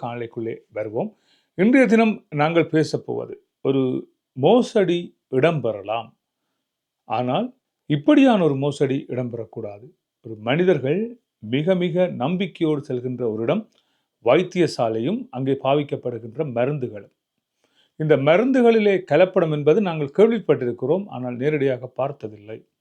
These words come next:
சில திரைப்படங்களில் காட்டப்படுவது போன்ற ஒரு சம்பவம் இலங்கையிலே இடம்பெற்றிருக்கிறது. அதுவும் இலங்கையின் மருத்துவத்துறையில் நடைபெற்றிருக்கிறது.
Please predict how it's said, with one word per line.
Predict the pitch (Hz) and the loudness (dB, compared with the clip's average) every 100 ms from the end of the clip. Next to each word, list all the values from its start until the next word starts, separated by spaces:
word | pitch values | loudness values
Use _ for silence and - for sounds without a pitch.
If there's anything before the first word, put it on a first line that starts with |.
| _ _ _ _ _ _ _ _ | _ _ _ _ _ _ _ _
சில | - 202 | 4 4
திரைப்படங்களில் | - 214 269 262 240 226 220 220 220 196 - _ _ 180 | 6 4 4 4 4 6 4 4 2 0 -6 _ _ 2
காட்டப்படுவது | 190 202 160 185 180 175 | 4 4 2 4 4 4
போன்ற | 156 156 147 | 2 0 2
ஒரு | 131 | 0
சம்பவம் | - 160 175 170 208 | -2 0 2 2 2
இலங்கையிலே | - 151 190 170 151 160 | -2 -2 0 -2 -2 -2
இடம்பெற்றிருக்கிறது. | 131 143 131 - 113 107 113 117 | -2 -4 -6 -12 -16 -16 -16 -8
அதுவும் | 101 131 165 247 - _ _ _ _ | -2 2 2 2 -2 _ _ _ _
இலங்கையின் | 131 160 185 175 175 202 - | 0 2 4 4 2 0 -6
மருத்துவத்துறையில் | 117 143 208 214 170 147 135 127 147 - 135 | 0 2 2 2 0 2 -2 -2 -4 -10 -10
நடைபெற்றிருக்கிறது. | 117 120 113 117 110 113 113 - | -4 -4 -6 -12 -14 -16 -16 -20